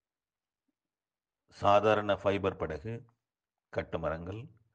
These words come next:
பிளாஸ்டிக் படகுகளுக்கு மட்டுமே சவாலாக இருக்கும். கடலில் புயல் ஏதுமில்லை,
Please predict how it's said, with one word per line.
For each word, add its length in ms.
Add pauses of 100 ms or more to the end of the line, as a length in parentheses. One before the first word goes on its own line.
(1080)
பிளாஸ்டிக் 460
படகுகளுக்கு 460
மட்டுமே 300
சவாலாக 540
இருக்கும். 360 (1300)
கடலில் 460
புயல் 320
ஏதுமில்லை, 720